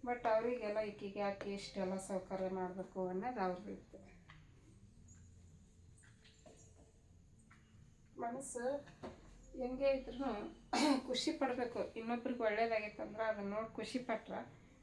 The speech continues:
ದೇವ್ರು ನಮಗೂ ಕೂಡ ಒಳ್ಳೇದು ಮಾಡ್ತಾನೆ. ಅಯ್ಯೋ ಈಕಿಗೇನು ಇಲ್ದಾಕಿ ಆದ್ರೂ ಇಷ್ಟು ಚೆನ್ನಾಗದ ಅಲ್ಲ, ಆ, ಈಕಿಗೆ ಇಷ್ಟು ಇದಾಯ್ತಲ್ಲ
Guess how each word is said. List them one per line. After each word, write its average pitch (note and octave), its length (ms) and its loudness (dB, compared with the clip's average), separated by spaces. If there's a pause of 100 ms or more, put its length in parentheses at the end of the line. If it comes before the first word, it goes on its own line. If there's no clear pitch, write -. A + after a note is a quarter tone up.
(140)
ದೇವ್ರು B3+ 220 6
ನಮಗೂ A#3+ 340 0
ಕೂಡ A#3+ 200 0 (140)
ಒಳ್ಳೇದು G#3 300 2
ಮಾಡ್ತಾನೆ. F#3+ 520 -4 (420)
ಅಯ್ಯೋ A#3+ 460 2 (140)
ಈಕಿಗೇನು A3+ 500 -2
ಇಲ್ದಾಕಿ A3+ 920 0
ಆದ್ರೂ G#3+ 380 0
ಇಷ್ಟು - 380 -6
ಚೆನ್ನಾಗದ A3 400 2
ಅಲ್ಲ, G#3 240 2 (640)
ಆ, G3+ 240 -2
ಈಕಿಗೆ G#3 440 -6
ಇಷ್ಟು G#3+ 340 -6 (480)
ಇದಾಯ್ತಲ್ಲ A3 580 0